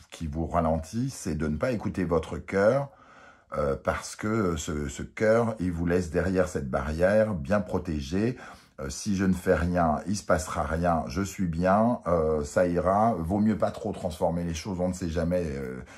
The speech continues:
comment ça pourrait tourner par la suite. » Et c'est justement ça qui vous ralentit ici.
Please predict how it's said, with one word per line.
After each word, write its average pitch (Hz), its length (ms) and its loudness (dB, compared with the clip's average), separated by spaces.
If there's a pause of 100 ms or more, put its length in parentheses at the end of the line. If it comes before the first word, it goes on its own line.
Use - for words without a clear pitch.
(220)
comment 87 260 2
ça 78 160 0
pourrait 73 500 -2
tourner 87 500 -2
par 69 200 -6
la 67 120 -8
suite. » - 380 -10 (480)
Et 73 100 -8
c'est 78 180 -4
justement 80 500 -2
ça 107 280 -6
qui - 200 -8
vous 78 180 -4
ralentit 80 520 -6
ici. 71 440 -14